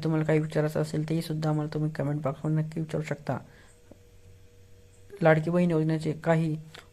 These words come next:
प्रॉब्लेम तुम्हाला वाटत असेल तर तुमच्याकडून सॉल्व्ह नाही होत असेल ते तुम्ही आम्हाला WhatsApp-वर सुद्धा विचारू शकता आणि आमच्या ग्रुपला तो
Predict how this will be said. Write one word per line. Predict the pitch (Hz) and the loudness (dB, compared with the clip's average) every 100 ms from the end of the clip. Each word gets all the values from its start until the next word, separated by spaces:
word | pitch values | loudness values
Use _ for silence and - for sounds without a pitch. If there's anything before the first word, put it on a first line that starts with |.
| - | 4
प्रॉब्लेम | 156 156 160 160 | 6 6 4 0
तुम्हाला | 165 160 160 156 - | 0 2 2 0 0
वाटत | 156 156 156 | 2 2 2
असेल | 160 160 156 156 | -2 0 -2 0
तर | 156 | -2
तुमच्याकडून | 160 160 156 160 | -2 0 0 0
सॉल्व्ह | 156 156 151 | 2 2 4
नाही | 160 165 | 2 2
होत | 151 | 2
असेल | 151 156 156 - - - - | 0 0 -2 -4 -18 -10 -4
ते | |
तुम्ही | 160 170 165 | 0 2 4
आम्हाला | 156 160 | 4 6
WhatsApp-वर | 151 147 151 156 165 | 4 2 -2 -2 -2
सुद्धा | 156 160 160 | -2 0 2
विचारू | 156 151 | 4 2
शकता | 151 143 - 127 - - - - | 0 -4 -4 -4 -6 -20 -8 0
आणि | 156 | 4
आमच्या | 156 156 156 | 4 4 2
ग्रुपला | 151 156 160 | 0 0 -2
तो | 156 | -4